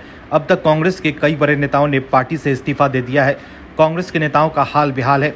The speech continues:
कांग्रेस को छोड़कर उनके नेता भाग रहे हैं। कांग्रेस के पूर्व बड़े नेताओं का कहना था कि जब तक जिएंगे कांग्रेस के सिद्धांतों के साथ रहेंगे, लेकिन समय बदला और सबकी कांग्रेस एक खास परिवार की जगह भर बनकर रह गई है, जो पुत्र मोह के कारण लगातार रसातल में जा रही है।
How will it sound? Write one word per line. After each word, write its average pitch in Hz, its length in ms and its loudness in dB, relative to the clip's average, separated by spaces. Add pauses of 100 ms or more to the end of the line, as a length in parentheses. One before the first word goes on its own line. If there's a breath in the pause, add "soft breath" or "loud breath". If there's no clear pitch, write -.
(260)
कांग्रेस 165 300 0
को 160 100 -2
छोड़कर 160 360 0
उनके 147 220 0
नेता 147 280 2
भाग 135 300 -2
रहे 143 160 0
हैं। 151 140 0 (340 loud breath)
कांग्रेस 165 280 0
के 175 120 0
पूर्व 170 320 0
बड़े 151 220 2
नेताओं 151 320 2
का 160 120 0
कहना 151 300 0
था 151 220 2
कि 156 180 -6
जब 147 260 0
तक 160 160 -2
जिएंगे 147 420 -2
कांग्रेस 147 420 -2
के 143 100 -4
सिद्धांतों 139 500 -2
के 139 100 -4
साथ 147 340 0
रहेंगे, 143 360 0 (380 loud breath)
लेकिन 160 220 0
समय 151 260 0
बदला 143 380 2 (240 loud breath)
और 151 100 2
सबकी 165 400 0
कांग्रेस 143 440 -2
एक - 120 -6
खास 147 320 0
परिवार 147 320 2
की 151 180 -8
जगह 139 300 2
भर 139 160 0
बनकर 139 320 0
रह 131 140 2
गई 139 160 -2
है, 147 160 -2 (380)
जो 135 160 -2
पुत्र 180 300 0
मोह 160 180 2
के 156 160 -2
कारण 156 320 2
लगातार 147 480 2
रसातल 147 380 -2
में 143 100 -4
जा 135 140 2
रही 143 180 0
है। 151 100 -2